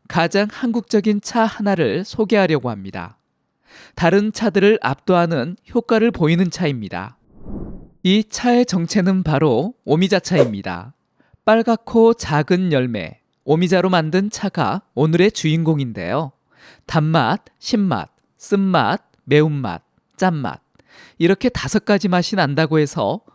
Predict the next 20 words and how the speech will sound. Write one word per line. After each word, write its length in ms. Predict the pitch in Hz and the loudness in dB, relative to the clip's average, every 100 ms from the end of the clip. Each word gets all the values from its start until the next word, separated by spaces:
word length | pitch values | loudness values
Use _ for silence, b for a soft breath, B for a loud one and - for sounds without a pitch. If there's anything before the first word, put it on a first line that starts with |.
| _ | _
오미자라는 680 | 143 165 185 185 175 196 226 | -2 0 2 2 2 0 0
이름으로 440 | 139 156 160 175 | 0 2 2 2
불립니다. 720 | 190 156 147 131 104 98 110 - _ _ _ _ _ B B B _ | 2 0 -2 -2 -6 -12 -14 -20 _ _ _ _ _ B B B _
조선왕조 640 | - 185 226 220 202 233 | 0 2 2 2 2 -2
실록에 400 | 233 240 214 208 | 0 2 2 2
따르면요, 680 | 208 185 156 123 104 170 127 _ _ _ _ | 0 0 0 -4 -4 -6 -6 _ _ _ _
영조 440 | 143 170 175 208 202 | 0 0 2 2 2
임금께서 840 | 156 156 170 151 151 165 110 160 - b b b | 0 -2 -2 -2 -2 0 -2 -2 -8 b b b
오미자차를 640 | 156 180 202 202 220 202 233 | 0 2 2 2 2 2 0
즐겨 360 | - 151 190 | -2 0 0
드셨다고 520 | 202 - 175 156 143 | 0 -4 -2 -2 -2
합니다. 500 | 131 104 101 95 92 _ _ _ _ _ b b - | -4 -6 -10 -12 -14 _ _ _ _ _ b b -2
무더운 500 | 170 202 214 226 208 | 2 4 4 2 2
여름날 600 | 185 175 165 110 170 262 _ - | 2 0 0 0 -2 -6 _ -2
갈증이 500 | 165 156 202 190 233 | 0 0 0 2 0
심할 340 | - 233 220 | 0 0 2
때마다 420 | - 185 175 190 | 0 0 0 0
찾으셨고요. 840 | 214 - 185 - 160 - 87 147 135 _ _ b b b _ | -2 -6 -6 -8 -10 -6 -6 -6 -8 _ _ b b b _
더위를 440 | 165 175 185 220 | 2 2 4 2
이기고 600 | 156 156 180 151 113 196 | 0 0 0 2 2 0